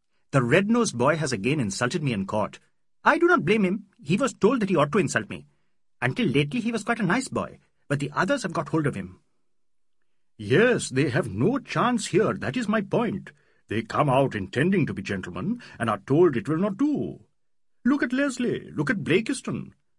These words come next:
Now it is your red-nosed boy, and Fielding will go next. Why,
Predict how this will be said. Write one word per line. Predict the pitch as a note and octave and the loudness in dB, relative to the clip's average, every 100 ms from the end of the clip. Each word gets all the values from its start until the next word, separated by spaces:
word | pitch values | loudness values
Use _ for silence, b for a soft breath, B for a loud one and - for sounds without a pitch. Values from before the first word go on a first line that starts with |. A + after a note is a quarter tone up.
| _ | _
Now | F#2+ F#2 C3 F#3 | -10 -2 2 4
it | E3 | 2
is | B2 A2 | 0 -2
your | A#2 | -2
red-nosed | G#2 D#3 A#3 C4+ G#3 | 2 2 2 -2 -2
boy, | A#3 G#3+ F#2+ - b | 0 -2 -4 -8 b
and | - C#3+ | -2 -2
Fielding | - D#3 G#3+ D4 B3 | 0 0 2 2 0
will | C3 | 0
go | A2 | -2
next. | F#2+ G2+ F2 - - - _ _ _ - | -2 -4 -6 -14 -20 -20 _ _ _ -2
Why, | C3 A#2+ F#2+ | 0 0 -4